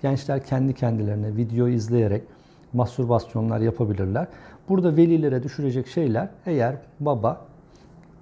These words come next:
oğluyla rahatça konuşabiliyorsa bunu anlatmalı veya işte yönlendirip videolardan izlemesi için yönlendirmeli. Banyoda özellikle, e, anne babalarda bunu görüyoruz. Banyodayken yapıyorsun, "Ne yapıyorsun, niye çıkmadın?" Bu tür sıkıştırmalar yapmamalılar.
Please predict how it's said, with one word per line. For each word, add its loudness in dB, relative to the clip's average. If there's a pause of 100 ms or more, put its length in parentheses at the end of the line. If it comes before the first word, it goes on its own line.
(140)
oğluyla 2
rahatça -2
konuşabiliyorsa -2
bunu -2
anlatmalı 0
veya 2
işte -4
yönlendirip 0
videolardan 0
izlemesi -2
için -6
yönlendirmeli. 0 (600)
Banyoda 2
özellikle, 2 (240)
e, -2
anne 0
babalarda 0
bunu -2
görüyoruz. 0
Banyodayken 0
yapıyorsun, -2
"Ne 0
yapıyorsun, 0
niye 2
çıkmadın?" -2
Bu -6
tür -2
sıkıştırmalar -4
yapmamalılar. -2